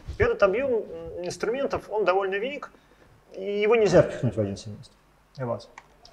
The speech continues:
Поэтому, э, я начну сегодняшний разговор с того, что перечислю,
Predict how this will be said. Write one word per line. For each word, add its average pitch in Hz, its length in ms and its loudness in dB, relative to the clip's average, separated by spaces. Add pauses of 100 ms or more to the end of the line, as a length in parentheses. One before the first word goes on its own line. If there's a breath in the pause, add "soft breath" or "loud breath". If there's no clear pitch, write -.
(300 loud breath)
Поэтому, 202 960 4
э, 180 40 0
я 208 140 2
начну 196 640 4
сегодняшний 147 500 2
разговор 156 400 0
с 165 60 -10
того, 254 500 -2 (140)
что - 160 2
перечислю, 185 840 0